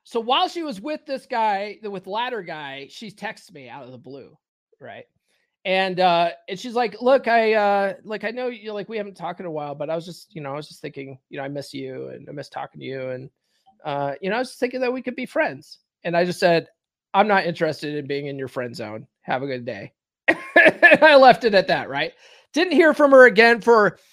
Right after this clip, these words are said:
for a couple months. And then, um, this was, like, I noticed, like, all of a sudden I got an, uh, a, a notification on Tinder because I, I always pay for, uh, paid for Tinder Premium. I recommend paying for premium if you can, if you can afford it,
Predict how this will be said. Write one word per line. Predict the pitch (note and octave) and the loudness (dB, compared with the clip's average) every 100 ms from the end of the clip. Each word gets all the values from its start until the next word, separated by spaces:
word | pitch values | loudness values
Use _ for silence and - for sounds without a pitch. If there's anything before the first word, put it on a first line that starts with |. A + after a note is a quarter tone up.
| - _ | -20 _
for | G#3+ | 0
a | |
couple | G#3+ C4+ D4+ | 4 4 6
months. | B3+ A3+ G#3 G#3 - | 8 8 6 2 -4
And | G#3 | 0
then, | A#3 A3+ G#3+ | 2 2 2
um, | G3 G3 F3+ F3 _ _ | 4 4 4 -2 _ _
this | A3+ C4+ | -6 -4
was, | A3 F3+ _ _ | -8 -10 _ _
like, | A3 G3 - _ A3+ | -6 -6 -10 _ -6
I | |
noticed, | F#3+ B3 D4 C4+ - | -2 4 4 4 -4
like, | A3 F#3 | -6 -2
all | B3 | -2
of | |
a | C4+ | -2
sudden | C4 | -6
I | |
got | A3+ G3+ | -4 -4
an, | F3+ - | -6 -12
uh, | E3 D3+ - | -10 -12 -12
a, | D#3+ - E3 - | -16 -16 -18 -16
a | E3 | -10
notification | G3+ G3 F3+ F3+ F#3 F3+ D#3 | -6 -6 -8 -8 -8 -8 -14
on | C#3 | -14
Tinder | - G3 F#3+ C3+ | -14 -12 -10 -10
because | C3+ D3 D3+ | -12 -10 -6
I, | E3+ E3 | -6 -4
I | F#3+ | -6
always | G3 E3+ | -6 -8
pay | - E3+ | -8 -8
for, | D3+ C3+ - _ - | -8 -14 -16 _ -18
uh, | C#3+ A2 _ | -16 -16 _
paid | E3 - | -10 -10
for | C#3 B2+ - _ | -12 -14 -16 _
Tinder | - F3+ | -12 -12
Premium. | C3+ D#3 C#3+ C3 A2+ _ _ | -10 -12 -12 -14 -18 _ _
I | |
recommend | G3 D4 A3+ A3 G3+ F3 _ _ | 2 2 2 -2 -2 -6 _ _
paying | - G3 F#3 | -4 -4 -4
for | D3+ | -8
premium | - E3+ E3 C#3 C3+ | -8 -8 -6 -10 -12
if | C3 | -14
you | C#3 | -12
can, | C#3+ C#3+ | -10 -8
if | B2+ C#3 | -10 -10
you | |
can | D3 | -10
afford | C3+ - D3 C#3+ | -12 -8 -6 -4
it, | B2 | -8